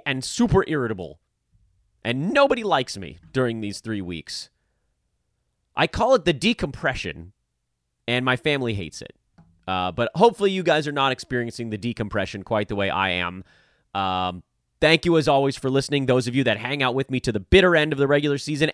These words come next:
and through the off season, don't worry, we do have content all off season long. And thank you to those that continue to watch on YouTube and throw questions in the chat room and make this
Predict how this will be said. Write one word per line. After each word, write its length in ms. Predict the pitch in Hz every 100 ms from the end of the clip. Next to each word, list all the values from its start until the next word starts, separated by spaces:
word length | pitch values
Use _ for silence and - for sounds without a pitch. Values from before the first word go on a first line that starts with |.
| -
and 340 | 320 349 285
through 160 | 247 254
the 140 | 220
off 180 | 208 220
season, 320 | - 196 190
don't 160 | 180 233
worry, 160 | 185
we 140 | 180 151
do 140 | 127
have 180 | 151 170
content 360 | 117 110 127 -
all 220 | 90 107
off 160 | 104 104
season 300 | 104 98 98
long. 280 | 80 78 87 _ _ _ _ -
And 320 | 233 269 240
thank 240 | - 220
you 120 | 190 196
to 160 | -
those 580 | 113 160 208 202 190 - - _ -
that 140 | 117
continue 360 | 120 101 139 139
to 60 |
watch 300 | 123 120 123 -
on 220 | 101 104
YouTube 420 | 107 113 - 117
and 140 | 104 92
throw 160 | 107
questions 420 | 107 107 - 110 104
in 80 |
the 60 | 87
chat 260 | - 190 190
room 300 | 220 226 208
and 420 | - 143 139 139 135
make 240 | 127 127
this 320 | 131 - -